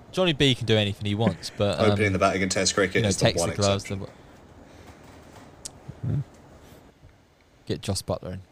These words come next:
Speaker 1: That's what I'm gonna say. Uh, no, I don't, I don't think Zach will be dropped anyway for this match. I saw a tweet today saying he'd be sho-, this guy would be shocked if, uh, if Crawley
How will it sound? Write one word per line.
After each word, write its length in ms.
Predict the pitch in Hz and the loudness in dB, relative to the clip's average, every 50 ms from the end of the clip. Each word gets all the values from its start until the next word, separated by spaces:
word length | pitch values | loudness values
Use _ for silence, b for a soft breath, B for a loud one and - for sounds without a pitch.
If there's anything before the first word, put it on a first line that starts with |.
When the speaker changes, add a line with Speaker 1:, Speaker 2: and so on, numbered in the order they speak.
| _ _ - | _ _ -18
Speaker 1:
That's 200 | - 98 - - | -16 -16 -12 -10
what 80 | 101 98 | -10 -8
I'm 100 | 92 92 | -8 -8
gonna 140 | 92 98 95 | -10 -10 -12
say. 220 | 98 - 98 107 - _ b b b b b _ _ | -10 -10 -12 -12 -12 _ b b b b b _ _
Uh, 500 | - 120 123 123 123 123 123 120 120 123 - - - | 0 2 4 6 6 6 6 4 4 2 0 -4 -6
no, 140 | - 127 113 | -2 0 2
I 100 | 107 117 | 4 4
don't, 160 | 117 117 - | 2 2 2
I 100 | - 107 | 2 2
don't 160 | 104 101 90 95 | 2 2 0 -4
think 140 | 101 95 101 | -6 -6 -4
Zach 220 | 104 95 98 - | -4 -4 -2 -4
will 60 | 98 | -6
be 60 | 95 | -6
dropped 280 | 90 - 98 92 - - | -6 -4 -4 -4 -2 -2
anyway 260 | 95 92 92 98 98 | -4 -2 -2 -4 -4
for 140 | 98 - - | -6 -6 -6
this 200 | 92 92 92 - | -8 -6 -6 -6
match. 280 | 98 87 82 - - - b b b b b b b b b _ - | -8 -8 -8 -10 -14 -20 b b b b b b b b b _ 0
I 80 | 127 123 | 0 2
saw 160 | - - 160 | 2 2 0
a 40 | 143 | 0
tweet 240 | - - 156 131 - | 0 -2 -4 -4 -4
today 220 | - 107 104 101 | -4 -2 -2 -2
saying 420 | 95 - 107 101 101 101 101 101 - _ _ _ _ - | -2 -2 -2 -2 -2 -4 -6 -10 -14 _ _ _ _ -14
he'd 120 | 107 107 | -12 -10
be 100 | 95 104 | -8 -8
sho-, 320 | 98 - - - - 147 135 - - - 117 - - | -8 -6 -6 -6 -4 -4 -6 -6 -10 -18 -20 -18 -14
this 180 | - 104 98 - | -10 -8 -8 -4
guy 140 | - 117 107 | -2 0 0
would 100 | 101 95 | 0 -2
be 60 | 107 98 | -4 -6
shocked 500 | - - - - 127 110 - - - 110 | -8 -4 -2 0 0 0 -2 -6 -8 -8
if, 220 | 104 98 - - | -8 -8 -6 -4
uh, 360 | 104 101 98 98 98 95 95 98 b b b b b b b b _ - | -2 -2 -2 -2 -2 -4 -6 -8 b b b b b b b b _ -6
if 160 | 107 101 - | -6 -6 -6
Crawley 500 | - - 113 104 101 98 101 101 101 | -2 -2 0 0 0 0 -2 -4 -6